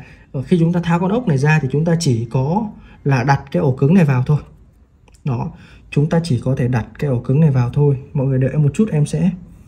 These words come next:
tìm cái vị trí để em đặt cái ổ cứng này vào. Đó, chúng ta sẽ gắn thật chặt, gắn thật chặt mọi người nhé. Sau đó chúng ta sẽ rút cái càng bảo vệ của nó ra đây này.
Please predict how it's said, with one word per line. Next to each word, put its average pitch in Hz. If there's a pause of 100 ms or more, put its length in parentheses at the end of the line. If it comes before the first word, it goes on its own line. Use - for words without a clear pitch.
(220)
tìm 131
cái 143
vị 175
trí 147
để 170
em 143
đặt 127
cái 151
ổ 127
cứng 131
này 160
vào. 131 (1600)
Đó, 131
chúng 165
ta 180
sẽ 185
gắn 165
thật 170
chặt, 156 (480)
gắn 156
thật -
chặt 147
mọi 139
người 131
nhé. 160 (420)
Sau 160
đó 156
chúng 190
ta 175
sẽ 180
rút 233 (220)
cái 147 (400)
càng 139
bảo 117
vệ 139
của 120
nó 120
ra 151
đây 139
này. 123